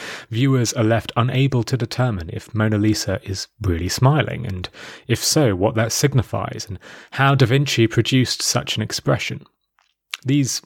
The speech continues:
unsolved mysteries draw in our attention and keep our attention. That's why the picture is so memorable. The Zeigarnik effect also explains why cliffhangers are more memorable. They are incomplete stories,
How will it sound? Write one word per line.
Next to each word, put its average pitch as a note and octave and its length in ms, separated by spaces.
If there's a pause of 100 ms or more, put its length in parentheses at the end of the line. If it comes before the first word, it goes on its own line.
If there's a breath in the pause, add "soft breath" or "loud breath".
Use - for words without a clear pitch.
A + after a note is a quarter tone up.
(120)
unsolved A#2 600
mysteries A2 640 (300 loud breath)
draw A#2+ 340
in A2 140
our G#2 160
attention A2 500
and G2+ 100
keep - 360 (100)
our F#2 80
attention. - 540 (420 loud breath)
That's - 240
why A2+ 320
the F#2+ 80
picture G2+ 460
is - 160
so F#2+ 240
memorable. A2+ 520 (840)
The A#2+ 80
Zeigarnik E3 460
effect D3+ 320
also C#3 320
explains B2+ 580
why A2 140
cliffhangers G#2 680
are G2+ 40
more F#2+ 240
memorable. F2 500 (500)
They A#2+ 140
are C#3+ 160
incomplete C3 640
stories, B2 680